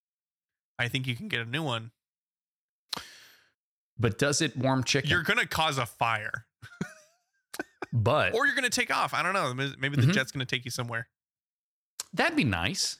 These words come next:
Speaker 2: you know, these days.
Speaker 1: Yeah,
Speaker 2: It'd be
Speaker 1: sure.
Speaker 2: nice. Take, take me anywhere. Take me, just take me.
Speaker 1: Kyle, please tell me about this next story.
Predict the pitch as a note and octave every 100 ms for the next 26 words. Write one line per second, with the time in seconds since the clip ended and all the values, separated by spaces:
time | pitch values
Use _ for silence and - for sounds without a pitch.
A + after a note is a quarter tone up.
0 | _ D3 F#3 A3 A#3 F3 F#3 G#3+ A3 B3
1 | - G4+ - - _ A3 D4+ G3+ G#2+ G#3
2 | - - _ _ _ _ _ _ _ _
3 | _ - E3 - - - F#3+ E3 D#3+ B2+
4 | E2+ E2 E2 - D#3 F3+ F#3 E3+ D#3+ C3+
5 | B2+ B2+ A#2+ - - _ - F2 - D#2+
6 | - _ _ _ _ _ - E3+ D#3 F#3+
7 | - D3+ A#2 A2 A#2 A2+ - A#2 A2+